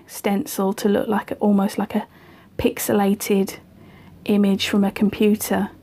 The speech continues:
So it's, it's kind of, for me, it represents handmade and computers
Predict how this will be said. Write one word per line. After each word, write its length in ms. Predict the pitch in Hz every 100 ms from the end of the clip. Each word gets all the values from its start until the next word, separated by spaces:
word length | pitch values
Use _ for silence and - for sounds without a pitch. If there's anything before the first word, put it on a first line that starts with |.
| - - - - -
So 520 | - - 208 196 196 -
it's, 420 | 226 214 - - - -
it's 300 | 226 - -
kind 360 | - 240 220 214
of, 80 |
for 160 | 202 226
me, 560 | 233 214 175 185 220 - - _ _
it 200 | 208 -
represents 880 | 214 202 - 220 208 202 - - - - - - - -
handmade 760 | 208 202 202 196 190 190 196 -
and 180 | 196
computers 800 | 190 202 - 202 - 190 185 -